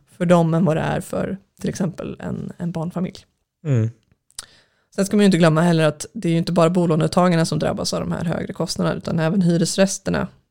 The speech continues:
Speaker 1: drabbas ju av högre hyror eftersom att fastighetsägarna får högre räntor som de vill sin tur ta ut då på hyresgästerna. Och till skillnad från bolånetagarna som ändå sannolikt kan tänka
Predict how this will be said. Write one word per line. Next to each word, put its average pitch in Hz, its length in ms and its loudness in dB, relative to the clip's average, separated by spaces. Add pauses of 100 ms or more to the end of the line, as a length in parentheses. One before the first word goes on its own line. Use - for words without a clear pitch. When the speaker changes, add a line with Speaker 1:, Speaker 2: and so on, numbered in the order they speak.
(260)
Speaker 1:
drabbas 180 400 -6
ju 170 60 -4
av - 160 -4
högre 190 260 -4
hyror 170 400 0
eftersom - 240 -8
att - 80 -12
fastighetsägarna 180 800 -2
får - 240 -8
högre 165 340 -6
räntor 180 600 -6
som 190 200 -4
de 170 180 0
vill 185 120 -4
sin 156 220 -8
tur - 120 -16
ta - 140 -10
ut - 240 -8
då - 140 -12
på - 220 -10
hyresgästerna. 175 640 -6 (1600)
Och - 380 -6
till 190 100 -4
skillnad 180 360 2
från 185 120 2
bolånetagarna 170 800 2
som - 140 -6
ändå 160 300 -2
sannolikt 175 720 0
kan 165 200 -4
tänka - 580 -6